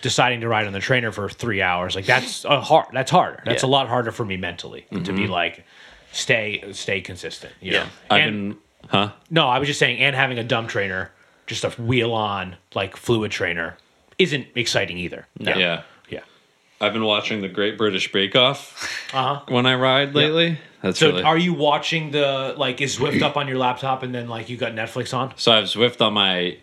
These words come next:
Speaker 3: iPad,
Speaker 1: iPad,
Speaker 3: and
Speaker 1: yeah.
Speaker 3: then the, that T V that I mounted from my ceiling, I
Speaker 1: Yeah.
Speaker 3: just, I put my laptop on there.
Speaker 1: Yeah.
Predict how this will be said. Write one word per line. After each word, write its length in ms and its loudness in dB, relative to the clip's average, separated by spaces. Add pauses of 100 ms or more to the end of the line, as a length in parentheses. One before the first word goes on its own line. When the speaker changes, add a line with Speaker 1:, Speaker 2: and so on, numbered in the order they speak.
(100)
Speaker 3:
iPad, 640 2
Speaker 1:
iPad, 240 -4
Speaker 3:
and 220 0
Speaker 1:
yeah. 40 2
Speaker 3:
then 440 -2 (100)
the, 460 -4 (100)
that 240 -10
T 220 -2
V 140 -4
that 140 -2
I 60 -4
mounted 400 -6
from 120 -10
my 120 -8
ceiling, 460 -8
I 60 -10
Speaker 1:
Yeah. 120 -4
Speaker 3:
just, 240 -6
I 80 -10
put 240 -8
my 160 -6
laptop 500 -4
on 180 -6
there. 240 -6 (100)
Speaker 1:
Yeah. 100 -12